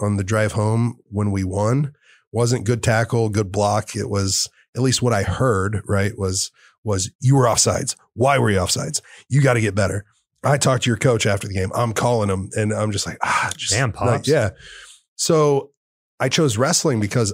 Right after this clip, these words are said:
Speaker 1: and I would, I lost every match by, every match, I won one, one match by one point in my first, like,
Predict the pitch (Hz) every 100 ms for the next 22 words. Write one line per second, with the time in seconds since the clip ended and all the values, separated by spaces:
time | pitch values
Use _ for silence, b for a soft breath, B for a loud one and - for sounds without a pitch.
0 | - 113 143 147 110 - 123 123 135 147
1 | 131 - - 147 127 120 117 - - -
2 | 110 104 104 95 _ _ _ _ _ _
3 | - 139 147 123 117 - - 110 120 110
4 | 120 131 - - 123 180 151 135 - 110
5 | 101 117 104 113 104 - 104 98 107 101
6 | 104 95